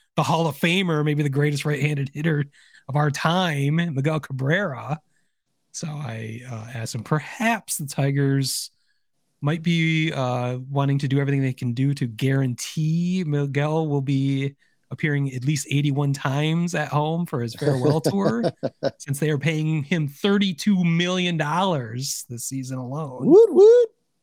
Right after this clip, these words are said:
Speaker 1: And he chimed back, "Oh, of course, I'm sure that that's what animates it." Like, so you're just making jokes about it then.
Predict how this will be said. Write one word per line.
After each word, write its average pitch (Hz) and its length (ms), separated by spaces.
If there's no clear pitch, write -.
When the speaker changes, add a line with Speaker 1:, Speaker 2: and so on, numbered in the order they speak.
Speaker 1:
And 120 360
he 127 280
chimed 117 320
back, 113 160
"Oh, 196 240
of 117 120
course, 190 300
I'm 113 80
sure 135 220
that 127 220
that's 131 220
what 113 80
animates 120 520
it." 143 220
Like, 123 220
so 120 460
you're 120 220
just 117 400
making 117 300
jokes 147 340
about 104 320
it - 220
then. - 220